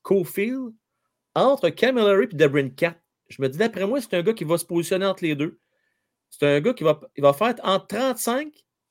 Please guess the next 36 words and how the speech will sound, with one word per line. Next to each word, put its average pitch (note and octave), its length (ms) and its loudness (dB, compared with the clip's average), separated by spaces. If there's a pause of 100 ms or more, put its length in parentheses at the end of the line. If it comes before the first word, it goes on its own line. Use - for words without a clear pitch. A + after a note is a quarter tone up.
(500)
puis D#3 120 -6
peut-être C4+ 520 2
dans C#3 160 -2
quelques F3 420 2
années, F#3 240 0
quarante G3 380 0
buts A3 120 -6
par D#3+ 180 0
année. F3+ 260 -6 (380)
Puis D3 160 -4
sérieux, G3+ 520 2 (1400)
je G2 120 -8
sais F3 180 -2
que E3+ 60 -12
c'est C#3+ 80 -2
un C#3+ 40 -2
des C3 140 0
matchs D3 200 -2
en A#2+ 100 -2
concours, G3 480 -6
là, C4 80 -12 (840)
mais G2+ 80 -6
si F#2+ 120 -4
on G3 80 0
regarde G3+ 260 0
l'année G#3+ 180 -2
passée, G#3+ 540 -4 (380)
si - 120 -10
on B2+ 100 0
le C3 80 0
voit, E3+ 160 2
l'assurance G3 640 -2
qu'il A3+ 120 -4
y G#3+ 40 0
a - 20 0
là, A#3 200 -2